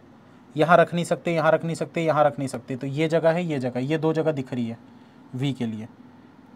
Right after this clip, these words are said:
ठीक है। अगर V को यहाँ रखोगे तो एक, दो, तीन, चार छोड़कर आ सकता है, V को यहाँ रखोगे तो एक, दो, तीन, चार छोड़कर आ सकता है।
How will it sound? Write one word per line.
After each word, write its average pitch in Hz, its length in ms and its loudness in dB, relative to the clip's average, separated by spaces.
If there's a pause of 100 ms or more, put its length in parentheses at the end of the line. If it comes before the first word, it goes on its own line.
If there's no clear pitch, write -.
(800)
ठीक 180 140 -2
है। 165 60 -4
अगर 156 220 2
V 180 160 2
को 190 120 2
यहाँ 180 160 6
रखोगे 180 360 0
तो 190 120 -6
एक, 160 300 -4
दो, 170 140 0
तीन, 175 320 -4
चार 165 300 4
छोड़कर 165 500 0 (500)
आ 151 120 2
सकता 156 340 -4
है, 190 200 -4 (520)
V 151 120 -4
को 165 120 -2
यहाँ 160 140 -2
रखोगे 160 320 -4
तो 165 100 -8
एक, 151 160 -6
दो, 156 100 -2
तीन, 156 240 -6
चार 147 220 0
छोड़कर 151 340 -4
आ 131 100 2
सकता - 300 -14
है। 117 140 -12